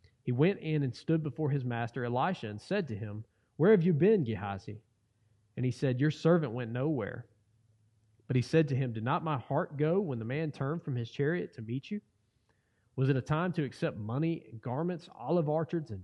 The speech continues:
vineyards, sheep and oxen, male servants and female servants? Therefore, the leprosy of Naaman shall cling to you and to your descendants forever."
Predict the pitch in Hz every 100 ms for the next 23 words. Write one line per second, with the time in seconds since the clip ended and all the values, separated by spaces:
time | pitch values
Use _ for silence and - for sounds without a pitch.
0 | - 123 165 175 170 - _ _ - -
1 | 165 180 - 113 - 135 156 - 185 147
2 | 104 156 170 - 170 165 156 107 101 135
3 | 151 175 175 - 175 175 175 - _ _
4 | _ _ 113 143 170 123 107 101 101 -
5 | 110 143 156 127 - 117 107 107 107 104
6 | - 98 - 156 165 151 - 104 101 101
7 | 104 _ - 110 113 123 107 - 127 110
8 | 120 - 104 104 87 113